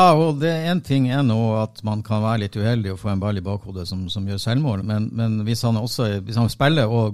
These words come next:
brenner en del store sjanser, så, så vil man nok også få sånn her følelse av at, «Å, herregud, gjør han det med vilje?» Så, så, og,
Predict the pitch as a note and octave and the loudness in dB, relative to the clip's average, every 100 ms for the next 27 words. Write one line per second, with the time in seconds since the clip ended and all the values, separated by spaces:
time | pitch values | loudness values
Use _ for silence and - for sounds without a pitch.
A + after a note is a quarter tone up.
0 | F#2+ F#2 C3 G3+ E3 G2+ G2+ F#2 A#2 G#2+ | -4 0 4 6 6 4 0 -2 -2 -2
1 | G2+ G#2+ G2+ G2 D#2+ - - B2+ B2+ G#2 | -2 -4 -4 -6 -8 -14 -6 -2 0 0
2 | C#3 E3 C#3 B2 D#3+ C3 G2 G#2+ F2+ F#2+ | 0 0 0 0 -2 -4 -4 -4 -4 -4
3 | F#2+ F2+ A2+ A2 - F#2 F#2+ F2+ A2+ G2+ | -4 -4 -2 -2 -4 -6 -4 -4 -4 -4
4 | F#2 G2 G#2 F#2+ F2+ G2 F#2+ - - - | -4 -4 -4 -4 -4 -4 -6 -10 -16 -18
5 | - - - F3 - F3+ E3+ E3 D#3 D3+ | -18 -4 2 2 2 4 4 4 2 0
6 | E3 D#3+ | 4 4